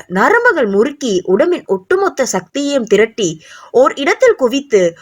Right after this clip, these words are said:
முப்பது நொடி அளவில் நீண்ட முக்குதல் முக்கி பிறப்புறுப்பை கிழித்து கொண்டு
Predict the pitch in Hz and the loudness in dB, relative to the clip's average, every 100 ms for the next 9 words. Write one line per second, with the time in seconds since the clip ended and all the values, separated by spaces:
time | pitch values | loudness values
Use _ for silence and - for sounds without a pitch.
0 | - - 233 285 - 508 403 247 262 302 | -20 -2 -2 0 0 2 2 2 0 0
1 | 226 190 180 - 180 247 381 440 277 233 | 2 2 0 -2 -2 2 2 2 0 -4
2 | 302 311 262 208 - 196 165 202 320 381 | -2 0 0 -4 -4 -4 0 0 0 2
3 | 349 285 208 180 202 311 330 330 247 190 | 0 2 -2 2 0 2 -2 -2 -2 0